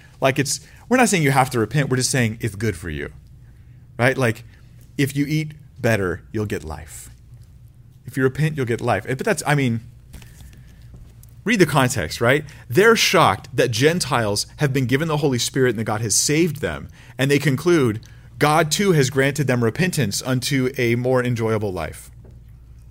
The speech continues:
No, into salvation. They're obviously talking about salvation here. Like, you have to really butcher the text to, um, to try to give it that other interpretation.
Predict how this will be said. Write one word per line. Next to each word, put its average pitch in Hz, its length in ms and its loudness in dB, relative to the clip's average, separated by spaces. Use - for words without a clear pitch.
No, 226 420 4
into 160 240 -2
salvation. 165 760 2
They're 127 200 2
obviously 175 520 0
talking 120 320 0
about 101 120 -2
salvation 95 460 -4
here. 92 220 -12
Like, 131 120 -6
you 139 80 2
have 151 140 2
to 139 100 0
really 135 260 0
butcher 110 300 -6
the 87 100 -8
text - 440 -10
to, 92 260 -2
um, 85 200 -4
to - 140 -10
try 107 160 0
to 90 120 -2
give 92 200 -8
it 85 100 -6
that 87 120 -4
other 85 180 -6
interpretation. 80 640 -10